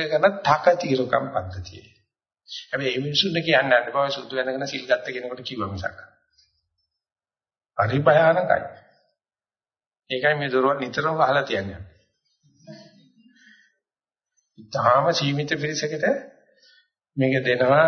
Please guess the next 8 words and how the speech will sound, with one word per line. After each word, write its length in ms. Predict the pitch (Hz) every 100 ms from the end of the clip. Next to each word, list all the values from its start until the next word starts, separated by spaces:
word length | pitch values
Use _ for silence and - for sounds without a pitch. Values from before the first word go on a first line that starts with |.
| 151
ව-, 320 | 123 110 - - - _ _ _ _ _
තරහ 260 | 120 110 110 127
නොවේයි 460 | 120 117 139 165 185
කියලා 260 | 170 -
හිතලා. 320 | 107 98 - - - _ _ _ _ _ _ _ _ _ _ _ _ _ _ _ _ -
නැත්නම් 340 | 131 113 117
මේක 160 | 117 113
භයානක 720 | 101 98 117 131 143 151 147